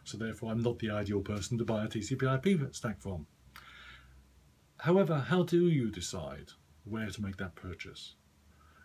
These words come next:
Do you just listen to people who say they're experts and think, "Oh yeah, well, I believe them, they're saying they're an expert"? No, that's not the way to make the, the, the decision. There's one word you need to look for.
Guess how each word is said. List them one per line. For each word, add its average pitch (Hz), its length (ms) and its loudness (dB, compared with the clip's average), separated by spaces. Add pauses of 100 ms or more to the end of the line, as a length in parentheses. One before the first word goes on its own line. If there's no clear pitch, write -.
(120)
Do 143 80 2
you 156 80 6
just 131 200 4
listen 131 280 4
to 117 80 2
people 123 320 0
who 110 120 -2
say 120 300 0
they're 107 240 0
experts 139 640 -2
and 110 160 -4
think, 127 260 -4
"Oh 151 120 4
yeah, 107 100 2
well, 107 180 -4
I 110 60 0
believe 104 340 0
them, 113 280 0 (300)
they're 107 140 -2
saying 113 300 0
they're 117 160 0
an 139 60 4
expert"? - 420 -4 (1160)
No, - 120 -6 (480)
that's 104 160 -8
not 123 200 2
the 117 60 -8
way 98 160 -4
to 90 120 -8
make 87 180 -8
the, 87 160 -10
the, 87 240 -12
the 92 160 -6
decision. - 460 -10 (640)
There's 110 200 -2
one 123 300 4
word 87 360 -2 (140)
you 98 80 -6
need 98 140 -4
to 95 80 -6
look 90 180 -8
for. - 180 -14